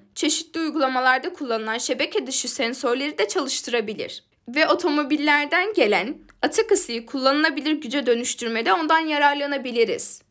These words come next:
dedi. Güç üretimini en üst düzeye çıkarmak. Radyatif soğutma kullanarak elektrik üretmenin en verimli yollarından biri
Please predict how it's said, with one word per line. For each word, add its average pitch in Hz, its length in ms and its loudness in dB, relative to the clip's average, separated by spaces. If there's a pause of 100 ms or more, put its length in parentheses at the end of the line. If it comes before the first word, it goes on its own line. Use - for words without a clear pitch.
(160)
dedi. 190 320 -6 (380)
Güç 359 220 4
üretimini 311 480 2
en 339 260 0
üst 311 240 -4
düzeye 208 300 -2
çıkarmak. 202 800 -2 (240)
Radyatif 262 460 2
soğutma 302 480 0
kullanarak 277 640 2
elektrik 240 540 -2
üretmenin 220 580 -4
en 349 240 0
verimli 240 320 -4
yollarından 247 720 0
biri 185 300 -2